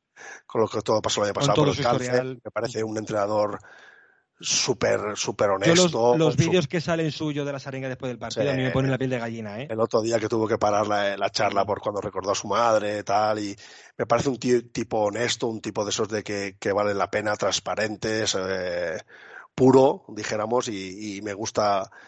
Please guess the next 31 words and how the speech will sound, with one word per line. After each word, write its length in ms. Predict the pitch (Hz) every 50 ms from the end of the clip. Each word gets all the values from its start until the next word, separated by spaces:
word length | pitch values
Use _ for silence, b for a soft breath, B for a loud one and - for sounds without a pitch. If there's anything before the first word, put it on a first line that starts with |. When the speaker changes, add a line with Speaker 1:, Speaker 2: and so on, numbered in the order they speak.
| B B B B
Speaker 1:
me 140 | - 123 123
gusta 300 | 123 143 135 - 165 147
que, 220 | - 127 113 110
que 120 | - - 113
a 20 |
esta, 320 | 107 - - 110 104 98 95
que 100 | - 107
a 40 |
estos 220 | 92 - - 98 - -
tipos 320 | 120 104 - 110 98 95
de, 640 | 98 95 92 92 90 87 90 92 92 92 - 98 98
de 140 | 104 104 110
personas 400 | - 104 - - 110 104 107 104
le, 260 | 98 90 85 80 90
les 220 | 98 98 101 92 104
vaya 180 | 104 95 90
bien 140 | 90 92 92
en 80 | 90 92
la 100 | 92 92
vida 240 | 101 101 117 117
y 100 | 107 101
ojalá, 440 | 98 90 - - 92 98 95 - - _
ojalá 560 | 117 113 - 101 101 104 104 104 101 104 104
Washington 380 | 101 101 - - - - 101
pueda 180 | - 110 104 98
Speaker 2:
Sí. 60 | 92 95
Speaker 1:
meterse 320 | 92 - 101 - - 107 98
en, 80 | 98 - _ _ B B B B B B B B B B B B _
en 140 | - 113
postemporada. 600 | 107 113 107 - - 90 90 82 82 82 80 - - _ _ _ _ _ _ _ _ _ _ _ _ _ _ _ _ _ _ _ _ _ _ _ _ _
Speaker 2:
Totalmente. 560 | 127 127 135 127 113 104 98 - 98 92